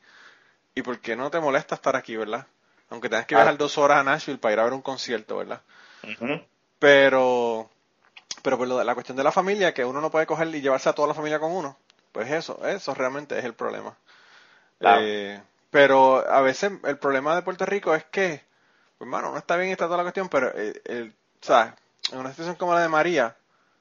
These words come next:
Speaker 1: tú tienes la impotencia porque no es algo que tú puedas resolver, ¿entiendes?
Speaker 2: Claro, y eso estoy de acuerdo.
Speaker 1: Ese
Speaker 2: Y le
Speaker 1: es
Speaker 2: pen-
Speaker 1: re-, realmente ese es el problema, porque, o sea, tú, tú puedes decir,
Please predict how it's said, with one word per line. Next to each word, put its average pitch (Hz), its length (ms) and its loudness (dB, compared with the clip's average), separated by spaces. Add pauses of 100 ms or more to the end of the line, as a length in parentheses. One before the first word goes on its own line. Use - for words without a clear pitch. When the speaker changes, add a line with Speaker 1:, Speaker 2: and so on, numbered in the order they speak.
(420)
Speaker 1:
tú 135 100 -12
tienes 151 220 -2
la 190 100 -2
impotencia 151 600 -2
porque 120 160 -4
no 117 60 -4
es 131 60 -4
algo 160 120 -2
que 170 60 -4
tú 147 100 -12
puedas 151 180 2
resolver, 117 480 -2
¿entiendes? 110 440 -8 (180)
Speaker 2:
Claro, 101 280 4 (520)
y 104 100 -2
eso 110 160 -2
estoy 113 180 2
de 104 80 10
acuerdo. 82 360 -2 (260)
Speaker 1:
Ese 160 200 8
Speaker 2:
Y 131 40 8
le 127 80 10
Speaker 1:
es - 40 6
Speaker 2:
pen- 160 200 4
Speaker 1:
re-, 160 260 2
realmente 190 300 4
ese 160 120 6
es 170 100 -6
el 180 140 2
problema, 151 460 -2
porque, 135 460 -4 (120)
o - 40 -20
sea, 147 200 2
tú, 196 240 -4
tú - 200 -10
puedes 180 180 2
decir, 185 420 -4